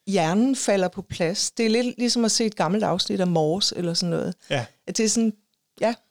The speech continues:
Speaker 2: Det er en
Speaker 1: verden
Speaker 2: måde
Speaker 1: bliver
Speaker 2: at
Speaker 1: god
Speaker 2: slappe af
Speaker 1: igen.
Speaker 2: på
Speaker 1: Ja,
Speaker 2: igen,
Speaker 1: det er
Speaker 2: og
Speaker 1: en
Speaker 2: det
Speaker 1: god
Speaker 2: hele
Speaker 1: måde.
Speaker 2: løser sig til sidst,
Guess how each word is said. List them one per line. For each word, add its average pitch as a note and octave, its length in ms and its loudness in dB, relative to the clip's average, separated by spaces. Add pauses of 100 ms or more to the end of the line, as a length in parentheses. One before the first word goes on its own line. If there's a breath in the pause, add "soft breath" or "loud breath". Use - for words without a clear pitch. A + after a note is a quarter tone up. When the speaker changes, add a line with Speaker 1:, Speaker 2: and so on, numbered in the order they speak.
(260)
Speaker 2:
Det - 80 -2
er G3+ 40 2
en G3+ 60 4
Speaker 1:
verden C4 160 2
Speaker 2:
måde C4+ 100 4
Speaker 1:
bliver A#3 100 4
Speaker 2:
at A3 100 0
Speaker 1:
god B3 200 4
Speaker 2:
slappe G#3 200 2
af E3+ 100 4
Speaker 1:
igen. G#3 140 2
Speaker 2:
på D#3 120 2
Speaker 1:
Ja, C#4 100 4
Speaker 2:
igen, - 100 2
Speaker 1:
det - 80 2
er - 40 4
Speaker 2:
og D3 40 4
Speaker 1:
en C#3+ 60 2
Speaker 2:
det D3+ 100 2
Speaker 1:
god C#3+ 80 4
Speaker 2:
hele C#4 140 4
Speaker 1:
måde. F#3 160 4
Speaker 2:
løser E3 220 2
sig C3 160 -2
til C3+ 140 2
sidst, F3+ 280 2